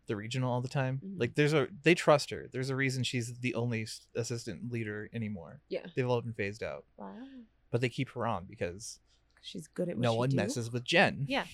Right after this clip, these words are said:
Speaker 1: She gets shit done.
Speaker 2: Yep.
Speaker 1: So, yeah, that was my week. It was a lot of, like, helping Jen not
Speaker 2: Ugh.
Speaker 1: melt.
Speaker 2: Yeah. Yep. Just a mess.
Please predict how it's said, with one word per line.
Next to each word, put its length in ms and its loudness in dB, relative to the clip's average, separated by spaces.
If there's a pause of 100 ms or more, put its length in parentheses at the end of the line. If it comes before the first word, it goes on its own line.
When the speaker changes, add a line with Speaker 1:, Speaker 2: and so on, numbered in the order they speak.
Speaker 1:
She 220 -4
gets 180 0
shit 260 -2
done. 260 2 (560)
Speaker 2:
Yep. 200 -6
Speaker 1:
So, 240 -6 (880)
yeah, 220 4
that 100 4
was 140 0
my 160 2
week. 140 -4
It 40 -14
was 100 0
a 60 4
lot 240 6
of, 140 0
like, 380 -2 (600)
helping 260 -2
Jen 280 0
not 200 -2 (140)
Speaker 2:
Ugh. 80 -6
Speaker 1:
melt. 380 -6 (200)
Speaker 2:
Yeah. 140 -20 (1120)
Yep. 280 2 (920)
Just 400 -18
a 20 -20
mess. 320 -20